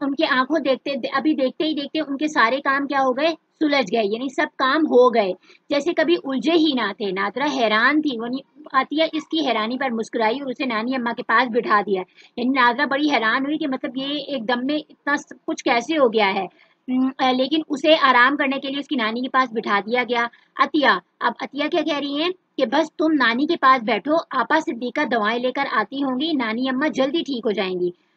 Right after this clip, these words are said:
तुम्हें परेशान होने की जरूरत नहीं। बावर्ची खाने से अमीना ने अतिया को बुलाया और वो उधर चली गई।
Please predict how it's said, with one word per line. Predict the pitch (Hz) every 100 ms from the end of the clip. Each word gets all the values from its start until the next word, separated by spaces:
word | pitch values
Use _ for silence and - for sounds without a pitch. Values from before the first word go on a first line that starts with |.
| -
तुम्हें | 320 320
परेशान | 339 311 285 302 277
होने | 302 269
की | 277
जरूरत | 233 233 247 247
नहीं। | 233 285
बावर्ची | 262 233 220 220
खाने | 311 269 247
से | 240 311
अमीना | 294 240 240 254
ने | 262 302
अतिया | 262 240 247
को | 247
बुलाया | 220 214 196 196 247
और | - 254
वो | 220 285 285
उधर | 269
चली | 247 247 190
गई। | 180 175